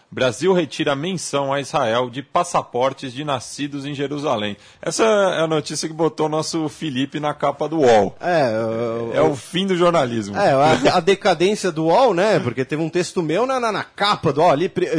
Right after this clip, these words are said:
Speaker 2: e, e, e no, no, no, no topo da página. Poxa, né? F-, fiquei até feliz com isso, mas ao mesmo
Speaker 1: Começou
Speaker 2: tempo
Speaker 1: com terra, agora vai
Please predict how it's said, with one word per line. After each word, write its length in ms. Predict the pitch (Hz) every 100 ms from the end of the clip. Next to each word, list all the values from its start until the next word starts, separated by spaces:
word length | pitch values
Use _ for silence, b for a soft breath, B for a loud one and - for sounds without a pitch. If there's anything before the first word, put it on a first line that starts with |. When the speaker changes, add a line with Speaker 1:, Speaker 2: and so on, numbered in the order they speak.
| 160
Speaker 2:
e, 300 | 175 170 175
e, 40 | 208
e 20 |
no, 200 | 240 240
no, 160 | 214 208
no, 160 | 196
no 160 | 190 226
topo 380 | - 202 277 427
da 100 | 339
página. 640 | 202 226 190 131 95 - b b b b -
Poxa, 380 | 202 - 113
né? 260 | 110 170 214
F-, 180 | 175 185
fiquei 220 | - 262
até 160 | 262 392
feliz 360 | 403 208 208
com 100 | -
isso, 160 | 233 -
mas 160 | 302
ao 60 | 269
mesmo 180 | 254 156
Speaker 1:
Começou 380 | 147 147 - 175
Speaker 2:
tempo 60 |
Speaker 1:
com 160 | - 135
terra, 380 | - 147 175 151
agora 280 | 139 156
vai 180 | 170 170